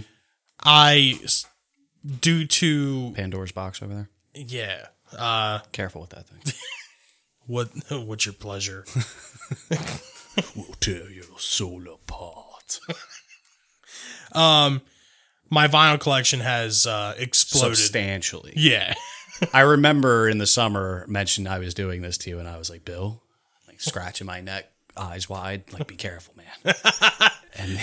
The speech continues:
Speaker 1: It, it'll get you.
Speaker 2: yeah,
Speaker 1: It'll
Speaker 2: you
Speaker 1: sneak
Speaker 2: went,
Speaker 1: up on you.
Speaker 2: yeah. You're headed for an intervention.
Speaker 1: Yeah. I actually, I think I'm heading for a new bin.
Speaker 2: Oh, yeah.
Speaker 1: The milk crate's not, it, it's,
Speaker 2: Yeah,
Speaker 1: it's
Speaker 2: it's
Speaker 1: starting to
Speaker 2: hanging
Speaker 1: bust
Speaker 2: on
Speaker 1: at
Speaker 2: for
Speaker 1: the
Speaker 2: dear
Speaker 1: seams.
Speaker 2: life, yeah.
Speaker 1: It's
Speaker 2: I'm
Speaker 1: like,
Speaker 2: at, I'm at,
Speaker 1: "Ah!"
Speaker 2: yeah, I'm at a two binner now, and, uh,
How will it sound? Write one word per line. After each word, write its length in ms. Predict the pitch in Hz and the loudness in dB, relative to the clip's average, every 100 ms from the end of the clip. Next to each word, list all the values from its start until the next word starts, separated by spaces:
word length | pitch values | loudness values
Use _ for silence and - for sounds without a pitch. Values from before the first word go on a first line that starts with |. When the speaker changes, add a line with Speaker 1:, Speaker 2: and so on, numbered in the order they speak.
| 117 | -4
Speaker 1:
It, 200 | 135 - - | -4 -6 -10
it'll 160 | 107 | -8
get 300 | - 113 107 | -6 -6 -4
you. 60 | 95 - | -6 -2
Speaker 2:
yeah, 60 | |
Speaker 1:
It'll 40 | 110 98 | 0 4
Speaker 2:
you 60 | |
Speaker 1:
sneak 180 | 113 104 | 4 4
Speaker 2:
went, 140 | 120 | 0
Speaker 1:
up 80 | 110 | -2
on 80 | 101 | -2
you. 60 | 113 | 0
Speaker 2:
yeah. 220 | 104 95 90 - _ _ - | 0 -2 -10 -16 _ _ 2
You're 140 | 131 | 6
headed 300 | 143 143 123 | 8 6 4
for 120 | 117 | 0
an 60 | 104 | 0
intervention. 580 | 101 95 92 92 - 82 _ _ _ _ - | -2 -6 -8 -8 -10 -14 _ _ _ _ -4
Speaker 1:
Yeah. 480 | 139 117 101 101 - | 2 4 2 -2 -2
I 180 | 135 151 | 4 4
actually, 240 | 147 135 | 4 2
I 40 | 120 | 2
think 120 | 123 | 0
I'm 100 | 120 | 0
heading 260 | 127 120 117 | -2 -2 -4
for 220 | 117 117 | -4 -4
a 60 | |
new 180 | 110 113 | -4 -6
bin. 440 | 107 110 107 101 92 _ _ _ _ _ _ - | -8 -6 -6 -8 -12 _ _ _ _ _ _ 0
Speaker 2:
Oh, 180 | - 147 | 8 10
yeah. 360 | 117 117 110 107 - | 12 10 8 6 0
Speaker 1:
The 80 | - | 2
milk 220 | 160 185 | 6 4
crate's 340 | - 175 151 139 | 6 6 6 4
not, 280 | 156 139 127 _ | 4 2 -2 _
it, 280 | - 147 135 | -8 -8 -6
it's, 120 | 139 196 | 0 8
Speaker 2:
Yeah, 300 | 160 135 123 | 10 12 10
Speaker 1:
it's 40 | |
Speaker 2:
it's 80 | 127 | 10
Speaker 1:
starting 260 | 185 175 139 | 10 10 10
to 40 | |
Speaker 2:
hanging 120 | 135 | 10
Speaker 1:
bust 100 | 151 | 10
Speaker 2:
on 60 | 120 | 6
Speaker 1:
at 60 | 110 | 6
Speaker 2:
for 60 | |
Speaker 1:
the 100 | 113 | 6
Speaker 2:
dear 120 | 143 139 | 6 6
Speaker 1:
seams. 100 | 120 | 4
Speaker 2:
life, 280 | 107 104 110 | 4 4 2
yeah. 280 | 104 104 98 _ - - - | -2 -2 -6 _ -20 -20 -8
Speaker 1:
It's 100 | 110 | 4
Speaker 2:
I'm 100 | 156 | 6
Speaker 1:
like, 120 | 175 | 8
Speaker 2:
at, 80 | 156 | 10
I'm 100 | 855 180 | 12 12
at, 100 | - | 10
Speaker 1:
"Ah!" 420 | - - 807 - | 8 6 4 4
Speaker 2:
yeah, 200 | 147 127 | 6 8
I'm 80 | 139 | 8
at 120 | 147 | 6
a 60 | 135 | 6
two 200 | - 117 | 2 0
binner 300 | 104 104 98 | 0 -2 -2
now, 260 | 101 101 | -4 -6
and, 240 | 101 95 98 | -6 -6 -6
uh, 220 | 98 95 | -6 -8